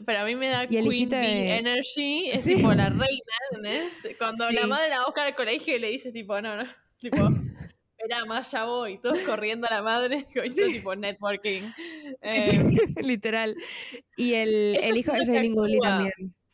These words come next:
Speaker 1: Sí, pero yo siento que el hijo de Shailene Woodley no actúa, tipo, yo me creo como que le hicieron comerse el papel ese, o los mellizos. Los mellizos yo siento
Speaker 2: Sí.
Speaker 1: que no están actuando,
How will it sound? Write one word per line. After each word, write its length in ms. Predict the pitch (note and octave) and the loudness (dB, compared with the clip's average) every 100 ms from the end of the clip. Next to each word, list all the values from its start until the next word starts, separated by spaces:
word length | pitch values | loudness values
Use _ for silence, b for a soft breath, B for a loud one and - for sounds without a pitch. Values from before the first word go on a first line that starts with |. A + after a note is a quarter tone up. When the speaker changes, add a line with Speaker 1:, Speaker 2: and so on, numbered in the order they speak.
| _ _ _ | _ _ _
Speaker 1:
Sí, 180 | - D4+ | -6 -6
pero 140 | B3+ | -4
yo 80 | C#4+ | -4
siento 200 | F4+ F4 | -2 -2
que 80 | D#4 | 0
el 100 | C4 | 0
hijo 240 | C#4+ - | -2 0
de 80 | C#4+ | -2
Shailene 260 | C4+ C4 C4 | -2 -4 -2
Woodley 240 | B3+ D#4 | -2 -2
no 140 | C4 C4+ | -2 -4
actúa, 520 | C4+ - D4+ A#3+ G3+ | -4 -2 0 0 -2
tipo, 200 | G3 G3 | -6 -6
yo 140 | G#3 | -4
me 100 | D#4+ | -4
creo 180 | E4 F4+ | -2 -2
como 220 | D4 B3 | -2 -4
que 80 | G#3+ | -4
le 80 | G#3 | -4
hicieron 300 | G#3 C4+ C4 | -4 -6 -2
comerse 320 | A3+ A#3 B3 | -2 -2 -4
el 40 | A3+ | -6
papel 280 | G3 A3 | -4 -4
ese, 220 | B3+ B3 G3 | -4 -2 0
o 100 | G#3 | 0
los 120 | A3+ | -2
mellizos. 760 | A3 G#3 D4+ - - - - _ B B B B - | -6 -6 -8 -10 -12 -16 -20 _ B B B B -6
Los 100 | B3 | -4
mellizos 240 | B3 F4 A4+ | -2 0 0
yo 60 | F4 | 0
siento 240 | F4 - | 0 0
Speaker 2:
Sí. 40 | |
Speaker 1:
que 60 | D#4+ | 0
no 60 | C#4+ | -2
están 200 | F#4 E4+ | -2 -4
actuando, 800 | A#3+ - A3 G3+ F#3+ F3+ - | -4 -2 -2 -4 -6 -6 -6